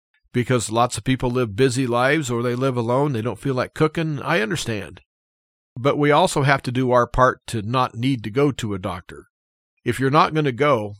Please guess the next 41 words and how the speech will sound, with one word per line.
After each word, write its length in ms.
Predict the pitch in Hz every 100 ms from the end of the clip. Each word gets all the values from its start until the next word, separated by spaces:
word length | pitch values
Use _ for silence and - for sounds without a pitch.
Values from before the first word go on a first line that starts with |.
| -
then 140 | 113
you're 100 | 131
gonna 380 | 139 120 104 92
have 220 | - 131 -
to 80 | 110
s-, 120 | -
keep 240 | - 151
yourself 400 | 123 113 139 123
in 80 | 104
great 260 | 101 120 -
shape 280 | 135 135
to 80 | -
where 80 | 107
you 80 | 110
don't 180 | 113 104
need 220 | 117 101
to 60 | 90
go. 300 | 80 - _ _ _ _ _ _ _ _ _ _ _ _ _
And 160 | 127 131
the 60 |
second 400 | - 165 165 165
thing 260 | 143 143 143
that 140 | 123
you 100 | 123
need 240 | 123 131 120
to 100 | 120
do, 300 | 113 127 117
in 160 | 110
my 180 | 107 117
opinion, 540 | 120 - 127 127 135 131 - _ _ _ _ _
is 160 | - 110
you 80 | 127
need 180 | 135 120
to 80 |
find 380 | 110 123 123 123
a 80 | 104
really 520 | 107 127 151 156 160 - 110 98
good 360 | 117 127 127 - -
holistic 720 | 135 117 123 127 - 127 - _ _ _ _ _ -
medical 440 | 117 143 139 127
practitioner, 840 | - 120 101 123 117 123 120 123